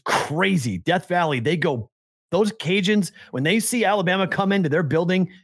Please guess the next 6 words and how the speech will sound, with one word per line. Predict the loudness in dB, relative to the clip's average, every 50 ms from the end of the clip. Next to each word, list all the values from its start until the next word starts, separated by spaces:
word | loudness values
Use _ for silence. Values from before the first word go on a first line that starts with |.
| _ _
they | -2 -2 0
go | 0 -2 -2 -2 -6 -12 _ _ _ _
flipping | -2 -2 0 0 -2 0 0 2 2 2
nuts. | 2 0 0 -2 -4 -4 -4 -4 -4 -6 _ _ _ _ _ _ _ _ _ _ _ _ _ _ _ _ _ _ _ _ _ _ _ _ _ _
That | -2 0
is | 0 0 0 -2 -6 -10